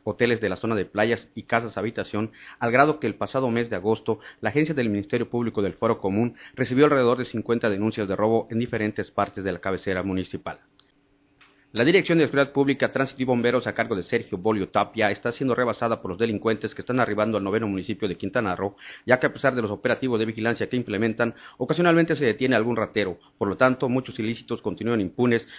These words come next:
y es cuantioso el botín que han acumulado los rateros en los últimos meses.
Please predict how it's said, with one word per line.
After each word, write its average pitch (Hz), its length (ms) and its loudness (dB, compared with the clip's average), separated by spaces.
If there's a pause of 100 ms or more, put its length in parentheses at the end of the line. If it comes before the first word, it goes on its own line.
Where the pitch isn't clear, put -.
y 127 100 2
es 135 100 0
cuantioso 123 380 0
el 104 60 -2
botín 110 300 -4
que - 80 0
han 117 80 2
acumulado 110 460 0
los 113 120 4
rateros 110 440 -2
en 101 80 0
los 87 160 -6
últimos 95 360 -4
meses. - 520 -10